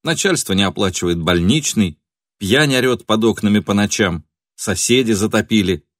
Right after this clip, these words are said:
в магазине хамят, чиновники тянут резину, не закрыли крышкой канализационный люк, собака покусала, не пустили по билету, отключили воду и свет,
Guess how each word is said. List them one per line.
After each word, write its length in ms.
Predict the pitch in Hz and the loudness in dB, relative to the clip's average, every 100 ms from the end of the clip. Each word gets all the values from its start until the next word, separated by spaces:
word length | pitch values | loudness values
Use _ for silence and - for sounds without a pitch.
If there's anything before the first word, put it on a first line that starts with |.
| _ | _
в 120 | 151 160 | -4 -2
магазине 680 | 170 110 92 104 151 131 | 0 0 0 0 -2 -2
хамят, 540 | 110 113 113 107 98 - _ _ _ - | -2 2 2 2 0 -10 _ _ _ -4
чиновники 640 | 160 156 175 90 87 92 | -2 0 0 -2 -4 -6
тянут 400 | 76 98 101 104 | -2 0 0 0
резину, 540 | 139 117 160 165 143 - _ _ _ - | -2 0 0 -2 -4 -10 _ _ _ -2
не 100 | 147 | 0
закрыли 420 | 151 151 185 180 | 2 2 4 4
крышкой 440 | 175 185 175 - 92 | 4 2 0 -2 -2
канализационный 880 | 104 104 98 92 - 117 98 95 | 0 0 0 -4 0 2 2 2
люк, 400 | 90 104 160 - - _ _ - | 2 2 0 -4 -20 _ _ -8
собака 580 | - 92 87 120 120 | -4 -2 0 0 -2
покусала, 720 | 110 123 123 - 120 110 98 87 _ _ _ | -8 -6 -4 -2 0 0 -2 -6 _ _ _
не 100 | 170 | -2
пустили 440 | 160 - - 156 117 | 0 -2 2 2 4
по 140 | 113 | 2
билету, 640 | 101 104 110 147 - 104 - _ _ | 4 4 4 2 0 -6 -8 _ _
отключили 600 | 113 107 123 110 143 131 | -8 -4 -2 0 0 2
воду 340 | 123 143 120 92 | 2 2 2 0
и 60 | |
свет, 460 | 87 - 113 151 | -2 -2 0 0